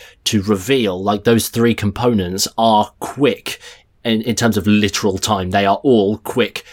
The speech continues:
back to back, not quick independently. All of it, all of those three points are quick, uh, because then you can, you can fill that extra time with some form of performance,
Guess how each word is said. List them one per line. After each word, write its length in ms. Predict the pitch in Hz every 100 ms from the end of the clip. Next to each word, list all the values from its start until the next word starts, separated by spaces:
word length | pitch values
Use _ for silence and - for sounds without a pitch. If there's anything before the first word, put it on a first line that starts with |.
| _
back 200 | - 110
to 100 | -
back, 160 | 107 107
not 280 | 131 175 -
quick 260 | - -
independently. 800 | 143 127 123 165 113 98 95 120 - - _
All 240 | 131 131 120
of 120 | 98
it, 120 | 95
all 260 | 127 131 120
of 80 |
those 240 | 117 113 107
three 260 | - 110
points 440 | 101 - 98 107 -
are 220 | 107 101 -
quick, 540 | - 117 104 - - - - _ _ -
uh, 220 | 101 92
because 240 | - - 110
then 140 | 117
you 140 | 113 117
can, 280 | 107 107
you 160 | 120 139
can 200 | 123 107
fill 340 | - 143 143 113
that 200 | 107 98
extra 320 | 87 - 101
time 480 | - 107 87 92 92 - - -
with 280 | 113 104
some 260 | - 113 104
form 220 | - 104
of 140 | 98 -
performance, 760 | 95 - 185 113 98 113 -